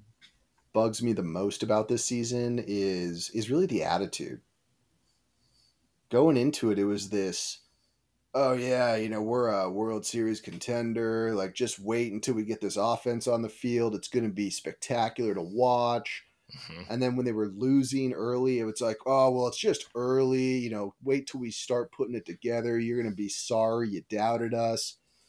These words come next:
Speaker 1: You know what? Like, wow,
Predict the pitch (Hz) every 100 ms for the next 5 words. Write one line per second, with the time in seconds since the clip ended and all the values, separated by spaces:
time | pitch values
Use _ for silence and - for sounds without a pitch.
0 | _ _ _ 160 180 196 202 151 135 -
1 | _ _ _ _ _ _ _ _ - 165
2 | 160